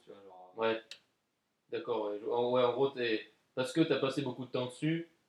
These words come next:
Speaker 2: ça vaut pas le coup d'abandonner, du coup, tu continues, quoi.
Speaker 1: Ouais,
Speaker 2: Même
Speaker 1: voilà.
Speaker 2: si tu sais que ça va t'amener nulle part.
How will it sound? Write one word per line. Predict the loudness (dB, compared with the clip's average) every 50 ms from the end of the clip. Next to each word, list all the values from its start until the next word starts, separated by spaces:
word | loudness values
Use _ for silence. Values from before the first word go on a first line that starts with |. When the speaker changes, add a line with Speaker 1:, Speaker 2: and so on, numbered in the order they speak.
| _ _ _ _ _ _ _ _ _ _ _ _ _
Speaker 2:
ça | -4 -4
vaut | -2 0
pas | 2 2
le | 2 2
coup | -2 -2
d'abandonner, | -2 -2 0 0 -2 -2 -2 -2 -2 -2
du | -2 -4 -8
coup, | -12 -16 -18
tu | -16 -14 -12 -10
continues, | -8 -8 -10 -8 -8 -6 -6 -6 -2
quoi. | 2 4
Speaker 1:
Ouais, | 4 4
Speaker 2:
Même | 6
Speaker 1:
voilà. | 4 4 2 2
Speaker 2:
si | 0 -2 -6
tu | -8 -8 -4
sais | -4 -4
que | -2 0
ça | 0
va | 0 2
t'amener | 0 -2 -4 -4 -8
nulle | -10 -8 -6
part. | -6 -6 -6 -6